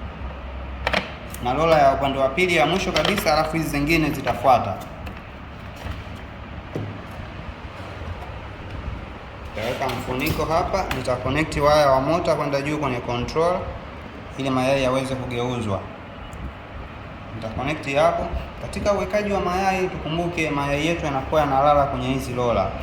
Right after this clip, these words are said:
Mayai yasipandiane, mayai yakipandiana itakuwa na,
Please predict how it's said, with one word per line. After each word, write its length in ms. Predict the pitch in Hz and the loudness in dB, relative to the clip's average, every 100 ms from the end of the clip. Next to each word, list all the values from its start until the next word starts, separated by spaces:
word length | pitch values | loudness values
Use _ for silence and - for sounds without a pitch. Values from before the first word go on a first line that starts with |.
| - - | -8 -4
Mayai 300 | 123 170 180 | 2 4 4
yasipandiane, 800 | 170 - 165 160 170 196 196 185 | 0 2 2 4 6 6 6 2
mayai 280 | 156 180 202 | 4 4 4
yakipandiana 720 | 190 175 170 175 202 202 190 160 | 2 4 4 6 6 6 4 2
itakuwa 300 | - 170 | 2 2
na, 80 | 175 | 2